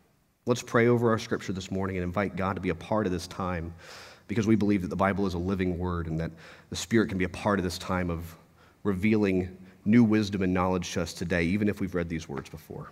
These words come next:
Let's pray. Gracious God, we give you thanks for this day. We give you thanks for the cool air, uh, this morning that we walked out and were greeted with after days of rain. We thank you for the rain.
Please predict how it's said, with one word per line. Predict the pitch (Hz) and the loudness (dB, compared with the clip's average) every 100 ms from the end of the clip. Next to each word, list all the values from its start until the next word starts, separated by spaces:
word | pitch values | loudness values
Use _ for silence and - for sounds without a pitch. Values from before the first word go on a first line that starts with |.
| - | -14
Let's | - - | -12 -10
pray. | 82 82 - _ - - - - - - - - _ | -8 -10 -14 _ -20 -20 -20 -20 -20 -20 -20 -20 _
Gracious | - 123 117 - | 6 8 6 0
God, | 95 92 - | 0 -2 -4
we | 127 | 0
give | 117 120 | 4 4
you | 104 | 2
thanks | - 120 - | 2 2 2
for | - | -2
this | 117 117 | -4 -2
day. | 82 80 80 - - - - - | -2 -2 -4 -12 -20 -20 -20 -8
We | 113 | -4
give | 113 117 | 0 0
you | 107 | -2
thanks | - 110 110 | 0 0 0
for | 110 | -6
the | 95 | -8
cool | - 127 123 | -4 0 0
air, | 101 101 107 101 - - - - - | 2 2 2 -2 -6 -20 -20 -20 -12
uh, | 95 | -8
this | 95 - | -6 -2
morning | 101 104 98 | 0 2 2
that | |
we | 90 | 0
walked | 92 95 95 95 | 0 0 -2 -4
out | 98 | -4
and | 92 | -4
were | |
greeted | 87 92 95 95 | -6 -2 -2 -2
with | 98 95 - | -2 -4 -4
after | 85 85 | -6 -6
days | 85 90 98 | -4 -2 0
of | 101 92 | -2 -4
rain. | 82 85 85 85 - | -4 -4 -6 -10 -12
We | 101 | -10
thank | - 107 107 | -2 -2 -2
you | |
for | 104 90 | -6 -6
the | |
rain. | 80 87 87 | -6 -8 -10